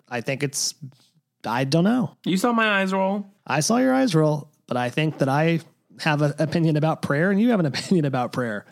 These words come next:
Speaker 1: In your opinion, it goes somewhere. In my opinion, it helps you think through your thoughts. That's all it is. You're talking to yourself. You're diarying, diarying. That's my new verb, I guess, for using a diary. Diarying, diarying inside your head.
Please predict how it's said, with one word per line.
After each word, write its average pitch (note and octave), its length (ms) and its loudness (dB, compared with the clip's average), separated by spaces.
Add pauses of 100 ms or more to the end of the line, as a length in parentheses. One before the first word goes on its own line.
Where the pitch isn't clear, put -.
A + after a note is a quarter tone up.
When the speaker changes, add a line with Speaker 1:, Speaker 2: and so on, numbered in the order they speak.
Speaker 1:
In B2+ 140 -4
your C#3+ 140 2
opinion, F3+ 340 2
it F#3+ 60 0
goes D3 240 2
somewhere. D#3+ 340 2
In C3+ 160 -2
my E3 160 0
opinion, D#3 340 0
it C#3 80 -2
helps D3+ 220 -4
you D#3+ 80 -2
think F3+ 220 2
through F3+ 140 0
your F#3+ 100 0
thoughts. - 500 -2 (120)
That's - 120 -8
all G3 120 4
it G#3 40 2
is. F#3+ 160 2
You're C3+ 60 -2
talking D#3 260 0
to F3+ 80 4
yourself. F#3 320 2
You're C3 120 0
diarying, E3+ 680 2 (340)
diarying. D3+ 540 2
That's C#3 220 -2
my C3+ 100 0
new C3 240 0
verb, B2+ 280 -2
I B2 80 -2
guess, C3 200 -2
for C3+ 100 -2
using A#2+ 240 -2
a A#2 40 -4
diary. F3 380 0 (120)
Diarying, C3 480 -2 (280)
diarying F#3+ 380 2
inside F#3 280 2
your G#3 120 4
head. A#3+ 240 0